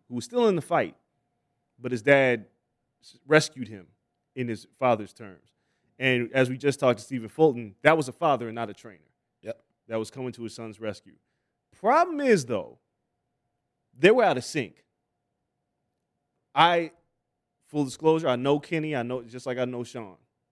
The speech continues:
Speaker 1: I did not like Kenny throwing his son under the bus the way he did at that post fight. It wasn't time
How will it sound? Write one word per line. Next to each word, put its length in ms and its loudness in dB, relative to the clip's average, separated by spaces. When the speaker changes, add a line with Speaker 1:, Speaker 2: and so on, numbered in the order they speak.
Speaker 1:
I 80 -20
did 260 -12
not 320 0
like 300 0
Kenny 240 -12
throwing 280 -8
his 120 -12
son 180 -14
under 120 -16
the 100 -20
bus 260 -8
the 60 -20
way 120 -14
he 120 -18
did 180 -16
at 60 -16
that 160 -20
post 240 -18
fight. 220 -20
It 180 -8
wasn't 500 2
time 600 -8